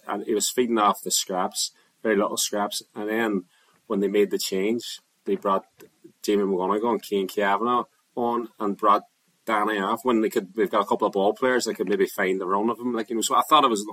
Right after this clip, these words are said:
unfair. It would have been nice to see him get him more ten minutes or so, like, uh, 'cause, because it just didn't work. Maybe play two up top.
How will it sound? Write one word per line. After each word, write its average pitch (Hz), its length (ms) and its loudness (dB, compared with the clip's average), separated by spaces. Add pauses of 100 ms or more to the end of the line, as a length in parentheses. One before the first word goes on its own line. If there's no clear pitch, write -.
unfair. 110 320 -2
It 120 40 0
would 123 100 2
have 113 60 -2
been 107 140 0
nice 110 200 -2
to 104 100 -4
see 101 200 -2
him 101 280 -6 (600)
get 110 140 0
him 110 80 2
more 104 180 2
ten 107 280 -2
minutes 104 260 0
or 113 80 0
so, 117 220 -2
like, 110 340 -4
uh, 92 360 -4 (1080)
'cause, - 300 -4 (120)
because 98 340 -6
it 95 180 -12
just 123 200 -6
didn't 82 260 -4
work. 90 260 -6 (140)
Maybe 101 200 2
play 101 280 0
two 101 280 0
up - 120 -6
top. 101 320 4